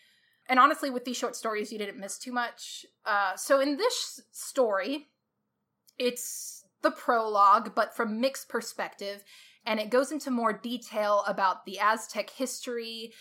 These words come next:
and Mictlan, which Mick is the lord of. It's essentially like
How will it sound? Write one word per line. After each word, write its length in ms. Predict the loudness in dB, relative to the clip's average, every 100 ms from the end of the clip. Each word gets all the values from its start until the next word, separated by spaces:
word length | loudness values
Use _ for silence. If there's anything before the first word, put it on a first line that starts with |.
| -20 _ _
and 400 | -4 -2 -4 -8 -4
Mictlan, 680 | -2 0 4 6 6 2 -6
which 560 | -6 -4 -4 -6 -14 -14 _ -8
Mick 580 | -2 0 -2 -4 -16 -20 _
is 440 | -6 -6 -8 -10 -10
the 200 | -2 -2
lord 340 | 0 -2 -2
of. 320 | 2 4 2 0
It's 200 | -2 -2
essentially 480 | -2 0 2 4 4
like 220 | 4 2